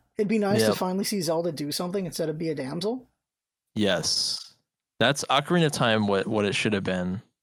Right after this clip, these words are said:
Speaker 2: you know, was, uh, was her perspective. Would've been sick.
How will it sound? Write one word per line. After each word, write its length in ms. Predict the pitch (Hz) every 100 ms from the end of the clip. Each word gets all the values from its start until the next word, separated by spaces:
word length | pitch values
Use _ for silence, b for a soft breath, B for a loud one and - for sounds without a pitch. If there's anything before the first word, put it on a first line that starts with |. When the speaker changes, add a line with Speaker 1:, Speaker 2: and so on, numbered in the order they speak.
| _ _ _ _ _ -
Speaker 2:
you 120 | 101
know, 280 | 98 92 95
was, 400 | 95 92 95 -
uh, 460 | 92 87 90 90 -
was 160 | - 98
her 120 | 101
perspective. 520 | 98 95 - 95 - - - _ _
Would've 80 | -
been 120 | -
sick. 320 | - - 117